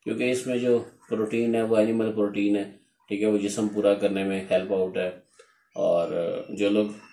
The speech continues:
लंबा खेलते हैं, यानी कि जिन्होंने ग्यारह फड़के उड़ानी है, ज़्यादा उड़ानी है, तो उन लोगों के लिए ये अच्छा है,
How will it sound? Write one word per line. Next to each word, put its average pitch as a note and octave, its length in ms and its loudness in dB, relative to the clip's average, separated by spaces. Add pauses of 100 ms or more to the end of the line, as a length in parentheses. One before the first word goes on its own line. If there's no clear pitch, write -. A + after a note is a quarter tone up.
लंबा G#2 460 6 (160)
खेलते F#2+ 320 -4
हैं, G2+ 120 -2
यानी G2 200 -2
कि G2+ 140 -4
जिन्होंने G2 360 -2
ग्यारह G2 240 2
फड़के G2 320 -4
उड़ानी F#2+ 340 -2
है, F#2+ 80 -4
ज़्यादा F#2+ 260 0
उड़ानी F2+ 260 -2
है, F#2+ 80 -8
तो - 60 -8
उन B2 140 -2
लोगों A2 220 0
के G#2 80 -2
लिए G2 180 -2
ये F#2 80 -2
अच्छा F#2+ 200 -4
है, G2+ 200 -4